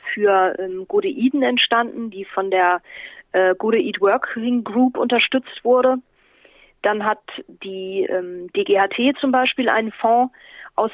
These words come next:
dem Terroristik an der Schule gefördert wird. Aus dem Geld sind zum Beispiel, äh, Freilandterrarien und Biotope für Feuersalamander und europäische Sumpfschildkröten entstanden.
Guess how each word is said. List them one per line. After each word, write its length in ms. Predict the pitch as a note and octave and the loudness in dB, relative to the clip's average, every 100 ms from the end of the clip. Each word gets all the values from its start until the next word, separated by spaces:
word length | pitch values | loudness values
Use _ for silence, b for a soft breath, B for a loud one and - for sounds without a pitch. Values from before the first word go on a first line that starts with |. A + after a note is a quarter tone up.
| - | -4
dem 420 | G#3+ A3 G#3+ G#3+ | -2 0 0 -6
Terroristik 600 | - G#3 G3 A3+ - A#3+ | -2 0 0 -2 -2 0
an 100 | - | 0
der 100 | G3+ | 0
Schule 300 | F#3 A#3 C#4 | 0 2 2
gefördert 560 | C4+ - B3+ B3 A#3+ - | 2 0 2 2 0 -2
wird. 260 | A3+ A#3 - - - - _ G#3 G#3 - | 0 0 -4 -20 -20 -20 _ -18 -16 -8
Aus 160 | - F#3+ | -8 -2
dem 160 | G#3 G#3+ | 0 2
Geld 260 | G#3+ G#3 G3+ | 2 2 2
sind 160 | G#3+ - | -4 -4
zum 140 | G#3+ | -2
Beispiel, 720 | G3+ G3+ - - G3+ G3 F#3+ | 2 2 0 0 4 4 4
äh, 160 | - F3+ | 0 -2
Freilandterrarien 920 | - G#3+ A#3 A#3+ G3 G#3 G#3 A3 G#3 | -2 0 0 -2 0 0 0 -2 -4
und 140 | F#3 | -6
Biotope 500 | - G3 G3 A3 A3+ | 0 2 2 -2 -2
für 160 | G3+ F#3+ | -2 -2
Feuersalamander 720 | - G#3+ G#3 G3+ G3 G3+ G#3 | 2 2 2 2 2 0 -2
und 100 | G3+ | -2
europäische 520 | - - F#4 G#3 G3 - | -2 -4 -2 -2 -2 -2
Sumpfschildkröten 720 | G#3+ C4 C4 B3 - A#3 A3 | -4 0 0 0 0 0 -2
entstanden. 600 | G#3+ G3+ G#3+ G3+ - | -6 -2 0 -2 -6